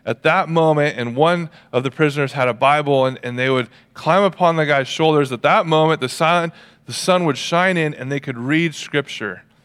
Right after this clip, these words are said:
for those few moments. And then they would lower him down, and his friends would say, "Okay, tell me what you read.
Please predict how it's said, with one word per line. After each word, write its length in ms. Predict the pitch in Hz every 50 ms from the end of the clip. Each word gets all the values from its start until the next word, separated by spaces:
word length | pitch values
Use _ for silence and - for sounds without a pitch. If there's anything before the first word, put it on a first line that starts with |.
| _ _ _ _ _ _ _ _ _ _ _ _
for 180 | _ - 123 120
those 440 | 120 135 143 156 165 160 147 - -
few 360 | - - - - 156 147 151
moments. 720 | 143 135 127 123 113 101 87 - _ - - - - - - _ _ _ _ _ _ _ -
And 140 | 110 113 127
then 140 | 135 143
they 140 | 143 143 139
would 160 | 135 123 - - _ _ _ _ _ _ _ _ _ _ _ _ _ _ _ _ _ _ _ _ _ _ _ _ -
lower 320 | - 117 131 143 156 160 160
him 140 | 156 143 131
down, 420 | 131 127 123 123 123 120 120 113
and 80 | 110 110
his 120 | 104 -
friends 280 | - - 127 127 123 117
would 120 | 113 -
say, 180 | - - 113 107
"Okay, 400 | - - - 143 135 123 104 98 _ _ _ _ _ _ _ _ _ _ _ _ _ _ _
tell 200 | - - 139 151
me 140 | 156 156 151
what 180 | 147 147 - 110
you 140 | 120 120
read. 320 | 117 120 117 107 95 95